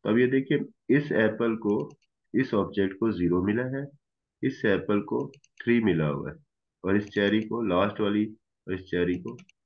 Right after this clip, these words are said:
इस, इसमें टू मिला हुआ है और इसको फ़ोर मिला हुआ है। तो इसका मतलब है list के अंदर हम क्या कर सकते हैं, same values add कर सकते हैं। और list जो है,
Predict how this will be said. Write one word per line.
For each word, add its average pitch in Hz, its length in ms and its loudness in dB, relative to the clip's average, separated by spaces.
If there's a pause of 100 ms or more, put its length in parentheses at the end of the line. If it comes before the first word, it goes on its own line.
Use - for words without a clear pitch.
(540)
इस, 85 260 -2
इसमें - 420 -2
टू 101 280 0
मिला 78 240 0
हुआ 69 180 -4
है 69 40 -14 (800)
और 90 80 -2
इसको 90 260 -2
फ़ोर 90 320 0
मिला 73 200 -4
हुआ - 260 -10
है। - 60 -20 (720)
तो 107 60 -2
इसका 113 320 0
मतलब 104 420 2
है 113 280 -2 (320)
list 120 400 2
के 131 160 -2
अंदर 98 600 0
हम 104 140 -2
क्या 117 200 0
कर 107 240 0
सकते 98 360 -6
हैं, 117 200 0
same 127 460 4
values 104 560 0 (100)
add 85 240 0
कर 82 220 -4
सकते 101 360 -8
हैं। 123 200 -8 (960)
और 101 420 2 (460)
list 135 420 2
जो 107 160 -2
है, 92 320 0